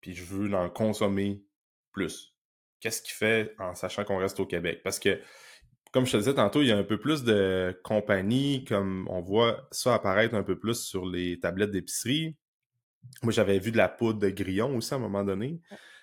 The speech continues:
Speaker 1: Euh, puis, tu sais, dans les bars, là, dans les bars protéinés, des fois, qu'il va y avoir un petit punch de protéines à base d'insectes. Mais, euh, où est-ce que les gens peuvent, euh, comme, comment on intègre ça graduellement ? Tu parlais dans les recettes, oui, mais on va en acheter où ? Après ça, euh,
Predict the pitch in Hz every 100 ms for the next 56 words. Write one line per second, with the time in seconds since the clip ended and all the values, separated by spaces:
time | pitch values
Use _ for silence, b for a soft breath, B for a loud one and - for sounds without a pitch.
0 | B B _ - 95 90 87 87 87 85
1 | 85 85 87 - - - 90 87 90 87
2 | 92 104 101 92 90 92 90 87 87 95
3 | - 95 - 92 90 101 95 - 98 92
4 | 87 85 90 90 85 - - 98 95 87
5 | 87 - 95 95 92 - 92 95 92 90
6 | 85 160 - B B B B _ _ 95
7 | 95 98 95 90 87 82 90 117 - 98
8 | 92 120 123 110 107 104 92 90 - 98
9 | 92 85 - - 117 135 104 95 95 90
10 | 107 92 90 95 92 90 - 90 95 98
11 | 90 90 90 - 127 113 107 160 - 98
12 | 95 90 90 98 92 - 95 101 151 165
13 | 160 110 92 92 90 107 113 95